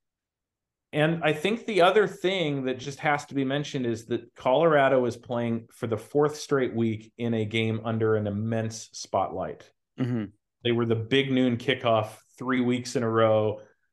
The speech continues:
Speaker 1: Uh, you had, um, E S P N game day was in town.
Speaker 2: Mm-hmm.
Speaker 1: Sixty Minutes was in town. <laughs> Like, they, they're just getting it from all angles. And now they have this huge game at Autzen with a huge game against U S C, U S C looming.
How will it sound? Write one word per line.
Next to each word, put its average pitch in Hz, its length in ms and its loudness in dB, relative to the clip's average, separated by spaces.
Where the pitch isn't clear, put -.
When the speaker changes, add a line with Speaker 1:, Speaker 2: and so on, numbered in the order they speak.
Speaker 1:
Uh, 110 420 4
you 113 140 0
had, 110 500 2
um, 107 480 -2
E 123 120 -2
S 123 140 2
P 123 220 -4
N 113 480 -4
game 113 240 -2
day 113 140 4
was 107 180 2
in 104 80 -6
town. 107 520 -2
Speaker 2:
Mm-hmm. - 520 -10
Speaker 1:
Sixty 117 300 0
Minutes - 440 -6
was 127 200 -6
in 139 120 0
town. 143 560 -2
<laughs> - 40 -4
Like, 175 200 0
they, 156 120 -2
they're 151 280 0
just 175 220 -4
getting 170 180 2
it 151 100 -2
from 147 100 -2
all 143 160 4
angles. 123 320 0
And 135 120 2
now 135 220 4
they 165 80 8
have 139 160 4
this 123 180 0
huge 151 460 -2
game 160 240 0
at 165 60 4
Autzen 139 500 0
with 110 180 2
a 110 60 2
huge 131 340 -2
game 147 200 0
against 139 280 -4
U 135 140 0
S 127 100 -6
C, 117 320 -6
U 135 240 0
S 131 100 0
C 139 140 -4
looming. 123 540 -2